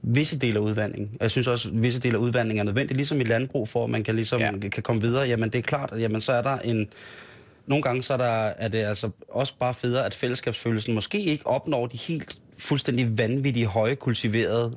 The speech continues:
Speaker 1: skylag. Altså der, hvor kunsten er steget så meget, så man næsten ikke kan følge med selv overhovedet.
Speaker 2: Ja.
Speaker 1: Øh, til at den måske er lidt mere, øh, at den måske er lidt mere Iceman og sænket Opel Corsa.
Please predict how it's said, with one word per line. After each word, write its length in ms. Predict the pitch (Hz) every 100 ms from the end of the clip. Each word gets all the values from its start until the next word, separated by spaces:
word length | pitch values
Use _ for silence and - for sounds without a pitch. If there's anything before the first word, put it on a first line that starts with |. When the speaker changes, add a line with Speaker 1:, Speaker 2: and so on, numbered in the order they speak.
| -
Speaker 1:
skylag. 500 | 110 - 117 120 107
Altså 160 | 104 101
der, 140 | 120
hvor 140 | 107 110
kunsten 320 | 131 113 -
er 40 |
steget 260 | 107 110 110
så 60 | 120
meget, 260 | 104 110
så 80 | 113
man 120 | 107
næsten 380 | 107 117 - 104
ikke 140 | 98 -
kan 100 | 101
følge 180 | - 101
med 100 | 104
selv 220 | - -
overhovedet. 440 | 98 107 113 107 110 - -
Speaker 2:
Ja. 120 | 95 - - - 127
Speaker 1:
Øh, 280 | 117 107 104
til 160 | - 131
at 220 | 127 -
den 120 | 113
måske 320 | 113 - 147
er 60 | 113
lidt 160 | 135
mere, 440 | 135 131 139 127 110
øh, 280 | 107 107 104 92 90
at 180 | - 107
den 80 | 113
måske 300 | 117 - 135
er 80 | 117
lidt 140 | 139
mere 280 | 135 110 113
Iceman 340 | 127 135 120
og 60 | 113
sænket 280 | - 117 131
Opel 240 | 113 113
Corsa. 360 | - 107 113